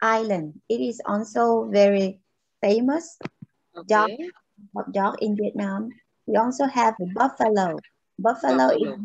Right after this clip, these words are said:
Speaker 1: popular and famous. Like,
Speaker 2: Ok.
Speaker 1: we talk about it, mm, very
Speaker 2: So is, uh, so is that a national animal?
Speaker 1: It is kind of national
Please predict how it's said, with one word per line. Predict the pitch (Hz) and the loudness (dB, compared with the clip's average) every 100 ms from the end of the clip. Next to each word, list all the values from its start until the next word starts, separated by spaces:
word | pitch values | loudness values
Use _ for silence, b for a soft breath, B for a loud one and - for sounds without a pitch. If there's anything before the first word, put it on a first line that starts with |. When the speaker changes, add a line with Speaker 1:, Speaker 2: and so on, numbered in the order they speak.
| 208 _ _ _ _ | -12 _ _ _ _
Speaker 1:
popular | 220 226 254 262 262 | -6 -4 0 0 0
and | 254 214 - | -2 -6 -8
famous. | 226 247 285 - - _ _ _ _ - | -4 -4 -4 -8 -20 _ _ _ _ -2
Like, | 214 208 | 2 2
Speaker 2:
Ok. | 208 - - 269 269 - | 2 -6 -14 -16 -10 -10
Speaker 1:
we | 247 _ _ - | -10 _ _ -2
talk | 240 262 | 0 0
about | 233 220 202 | 0 2 4
it, | 180 - | 2 -2
mm, | 202 196 190 185 180 | -2 0 -2 -2 0
very | 202 202 202 196 | 2 4 4 2
Speaker 2:
So | 277 | 2
is, | 247 262 220 | 2 0 0
uh, | 220 | -2
so | 220 254 226 | 0 4 4
is | 226 202 | 4 4
that | 240 254 | 2 4
a | 277 | 2
national | 214 190 - 269 254 | 4 4 2 0 2
animal? | 226 233 262 415 - - _ _ _ _ _ _ _ _ _ _ - | 0 0 -4 -6 -12 -20 _ _ _ _ _ _ _ _ _ _ -8
Speaker 1:
It | 294 | -4
is | 311 302 - - | -4 -4 -8 -18
kind | - 269 269 269 | -4 0 0 0
of | 208 - - | -4 -6 -8
national | 220 208 214 - 240 | -4 -2 -4 -6 -8